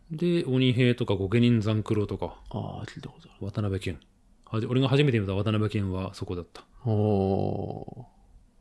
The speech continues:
Speaker 2: ー。
Speaker 1: で、えー？御家人残九郎で、鬼平と、あと、剣客商売か。
Speaker 2: あー、剣客商売。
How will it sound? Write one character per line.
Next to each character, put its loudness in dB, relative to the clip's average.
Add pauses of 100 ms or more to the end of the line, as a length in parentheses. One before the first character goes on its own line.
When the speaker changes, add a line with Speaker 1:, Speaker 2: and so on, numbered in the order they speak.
(220)
Speaker 2:
ー。 -4
Speaker 1:
で、 2
え -2
ー？ -4
御 -4
家 -6
人 -2
残 -4
九 -4
郎 2
で、 6
鬼 6
平 2 (180)
と、 6
あ 0
と、 -2
剣 -2
客 -6
商 -2
売 -8
か。 -16 (440)
Speaker 2:
あ -10
ー、 -18
剣 -2
客 -2
商 0
売。 0